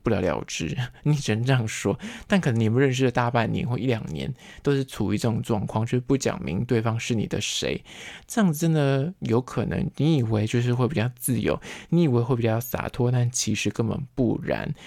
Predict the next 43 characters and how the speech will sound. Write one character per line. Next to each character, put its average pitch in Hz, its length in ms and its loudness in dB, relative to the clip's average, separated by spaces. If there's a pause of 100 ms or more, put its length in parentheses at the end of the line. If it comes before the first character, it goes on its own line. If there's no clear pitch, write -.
(180)
你 127 100 2
可 120 180 -2
能 113 80 0
会 120 80 2
怀 120 220 -2
抱 107 160 0
更 110 400 0
深 107 460 -2
的 101 100 2
那 104 160 0
个 - 160 -2
疑 98 260 -4
惑 117 300 0
跟 107 240 -2
质 - 220 -6
疑。 80 200 -4 (340)
关 139 220 2
系 117 560 0
就 123 100 0
是 110 260 0
不， - 120 -16
走 110 160 0
不 113 100 -4
下 117 160 0
去 113 140 -2
的 104 80 2
时 101 160 -2
候 101 120 2
呢， 98 100 2
你 113 120 2
反 107 240 -2
而 107 120 0
对 127 160 2
自 120 180 -4
己 95 180 0 (140)
怀 113 140 -2
抱 113 180 0
了 107 80 -2
更 110 200 0
多 117 200 0
的 101 100 -2
疑 98 380 -4
问， 90 180 0